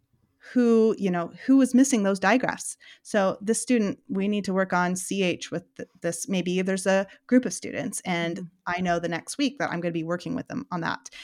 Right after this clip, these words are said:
Speaker 1: If the majority of the students, you know, really struggled, then I know, "Ooh, okay, I gotta focus. I gotta, you know, redo this in my classroom, whole group."
Speaker 2: Yeah.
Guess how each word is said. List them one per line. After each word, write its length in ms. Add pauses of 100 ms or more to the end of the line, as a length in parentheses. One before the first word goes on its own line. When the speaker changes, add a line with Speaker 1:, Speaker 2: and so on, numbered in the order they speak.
(180)
Speaker 1:
If 140
the 100
majority 640
of 80
the 60
students, 520
you 80
know, 140
really 340
struggled, 580 (520)
then 180
I 120
know, 460
"Ooh, 180 (500)
okay, 320 (120)
I 120
gotta 160
focus. 560
I 100
gotta, 300 (320)
you 100
know, 240
redo 580
this 260
in 120
my 360 (560)
classroom, 480
whole 260
group." 360
Speaker 2:
Yeah. 100